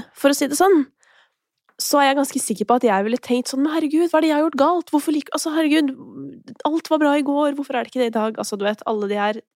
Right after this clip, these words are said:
spørsmålene som jeg er helt sikker på at folk stiller seg. Og da er det nettopp det, da, å huske på at når angsten slår inn for fullt, da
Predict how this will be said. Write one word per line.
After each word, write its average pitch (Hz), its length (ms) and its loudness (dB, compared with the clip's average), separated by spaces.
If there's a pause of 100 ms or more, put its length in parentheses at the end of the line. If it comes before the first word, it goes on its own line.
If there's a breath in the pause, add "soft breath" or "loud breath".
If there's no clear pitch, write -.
spørsmålene 202 560 -4
som 220 100 -2
jeg 226 80 -2
er 233 140 -8
helt 202 180 -2
sikker - 200 -10
på 202 80 -2
at - 60 -12
folk 202 140 -6
stiller 185 300 0
seg. 233 140 0 (880 soft breath)
Og 226 100 0
da 226 400 4
er 190 300 0
det 214 80 0
nettopp 202 340 -4
det, 196 160 2
da, 226 160 0
å 220 100 -2
huske - 380 -4
på 196 160 0 (320)
at - 320 -6
når 202 300 0
angsten 196 520 -2
slår 180 380 0
inn 165 100 -8
for 196 120 -6
fullt, 220 360 -4
da 208 200 2